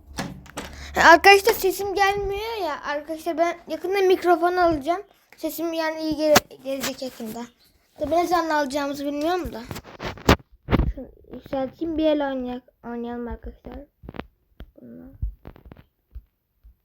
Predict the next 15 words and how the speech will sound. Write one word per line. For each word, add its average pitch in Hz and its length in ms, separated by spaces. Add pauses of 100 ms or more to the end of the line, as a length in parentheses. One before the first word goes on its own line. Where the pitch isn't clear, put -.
Bunu 269 200
level 294 280
dört 269 200
yapalım 285 460
da 240 100 (100)
şunları 240 340
alayım 240 320
bari 220 240
oraya. 240 420 (1200)
Bronz 240 520
ya. 214 300 (4000)
Bir - 60
şey 277 260
gelmedi. 269 600 (1600)
Ha. 262 220